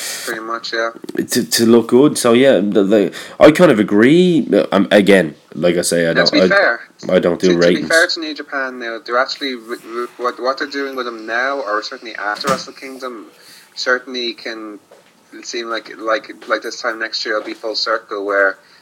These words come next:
Speaker 1: there'll be a lot of story, because apparently another thing I didn't mention about New Year's Dash, Kenny Omega offered Jay White to join the Bullet Club, but he,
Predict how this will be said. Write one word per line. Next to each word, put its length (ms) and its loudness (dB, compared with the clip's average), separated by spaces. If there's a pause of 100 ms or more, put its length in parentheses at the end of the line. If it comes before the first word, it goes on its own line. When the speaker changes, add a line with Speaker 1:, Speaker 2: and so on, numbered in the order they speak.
(120)
Speaker 1:
there'll 160 -12
be 80 -4
a 60 0
lot 220 2
of 60 -2
story, 300 -4
because 320 -12
apparently 640 -4
another 240 -8
thing 200 -12
I 120 -6
didn't 160 -12
mention 400 -10
about 320 -8
New 80 -14
Year's 200 -10
Dash, 480 -6 (420)
Kenny 280 -8
Omega 600 -6
offered 540 -2 (120)
Jay 180 -6
White 220 -4
to 120 -14
join 280 -6
the 60 -20
Bullet 220 -4
Club, 200 -4 (1400)
but 140 -4
he, 60 -12